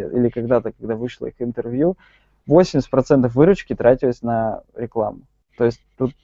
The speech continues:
не должно никаких вопросов возникать. На самом деле это всё вопрос маркетинга. Смысл разрабатывать есть, если ты готов, что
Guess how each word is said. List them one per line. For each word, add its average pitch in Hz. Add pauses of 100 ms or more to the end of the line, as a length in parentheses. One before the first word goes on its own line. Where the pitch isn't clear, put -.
(140)
не 104
должно 147
никаких 113
вопросов 117
возникать. 113 (420)
На 123
самом 160
деле 165
это 123
всё 131
вопрос 123
маркетинга. 113 (580)
Смысл 185
разрабатывать 139
есть, 165
если 135
ты 156
готов, 131
что 135